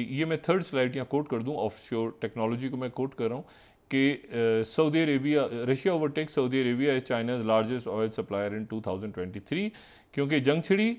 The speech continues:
तो जंग के बाद वहाँ से ऑयल बंद हुआ, तो ऑयल जो है वो, अ, उरल ऑयल और बाकी वो सारा चाइना जाना शुरू हुआ। तो चाइना सबसे ज़्यादा ऑयल जो है इस वक्त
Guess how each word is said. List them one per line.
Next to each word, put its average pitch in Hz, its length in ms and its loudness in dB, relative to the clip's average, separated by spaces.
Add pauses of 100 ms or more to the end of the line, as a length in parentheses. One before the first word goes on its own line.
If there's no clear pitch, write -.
(200)
तो 113 80 0
जंग 131 240 -2
के 147 60 0
बाद 113 280 4
वहाँ 101 220 -2
से 101 80 -2
ऑयल 131 240 2
बंद 175 220 -4
हुआ, 175 200 0
तो 147 320 -2
ऑयल 123 300 2
जो 123 160 0
है 110 120 2
वो, 110 260 -2
अ, 104 440 -4
उरल 135 220 4
ऑयल 110 240 2
और 107 60 0
बाकी 107 320 -2
वो 110 140 -2
सारा 110 240 0
चाइना 143 280 -2
जाना 165 220 -2
शुरू 151 220 -2
हुआ। 147 120 6
तो 143 140 0
चाइना 120 440 -2
सबसे 143 320 -6
ज़्यादा 120 300 4
ऑयल 117 360 2
जो 113 160 -2
है 107 220 -2
इस - 160 -8
वक्त 156 160 -2